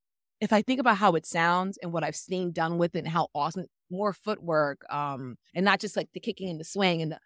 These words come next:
hit, hit and the pop, pops. I really would, would wonder what would have happened if they had a little stop,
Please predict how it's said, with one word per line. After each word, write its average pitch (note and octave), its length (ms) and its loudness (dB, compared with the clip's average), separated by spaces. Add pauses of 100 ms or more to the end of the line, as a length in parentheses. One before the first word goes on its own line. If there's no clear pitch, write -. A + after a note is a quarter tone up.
hit, - 160 -10
hit - 280 -4
and E3 120 -6
the - 120 -16
pop, - 200 -10
pops. - 300 -4 (480)
I G3 80 6
really G#3 240 2
would, G3+ 120 0
would F3+ 180 0
wonder F#3 420 -4
what E3+ 60 -2
would E3 80 -4
have E3 60 -10
happened E3+ 260 0
if D#3+ 80 -2
they G3 60 -6
had D#3+ 120 -2
a D#3 60 -6
little C#3 180 -8
stop, - 340 -12